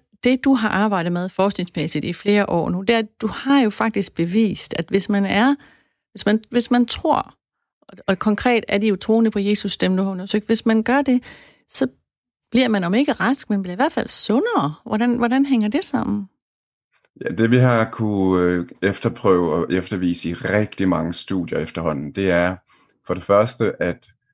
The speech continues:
Speaker 2: mennesker, som lever med en tro, de lever længere og har højere livskvalitet, større følelse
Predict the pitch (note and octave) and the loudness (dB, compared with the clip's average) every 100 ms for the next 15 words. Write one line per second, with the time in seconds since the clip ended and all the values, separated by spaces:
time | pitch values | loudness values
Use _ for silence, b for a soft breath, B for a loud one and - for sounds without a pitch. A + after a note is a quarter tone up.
0 | _ _ _ _ _ F#2+ G2+ A#2 A#2+ A2+ | _ _ _ _ _ 0 2 2 2 -4
1 | - F#2+ F2+ G2+ A#2 D3+ B2 G2 F#2+ - | 0 0 2 4 4 6 4 4 2 -2
2 | - B2 A#2+ - _ _ _ _ _ _ | -6 -2 -2 -4 _ _ _ _ _ _
3 | _ G#2+ G#2+ - _ _ F#2 G2 G#2 F#2+ | _ -6 -6 -6 _ _ -2 0 2 4
4 | F#2 F#2 B2 B2+ - - F#2 F2+ F2+ F#2 | 4 2 2 -2 -6 -8 -4 0 2 2
5 | F2+ A2+ A#2+ A#2+ G#2 G2+ - G2 G2 - | 2 0 0 -2 0 -2 -4 -4 -6 -6
6 | - E2+ F2 F#2 F2+ F#2 F#2 | -2 -2 -2 -2 -2 -2 -6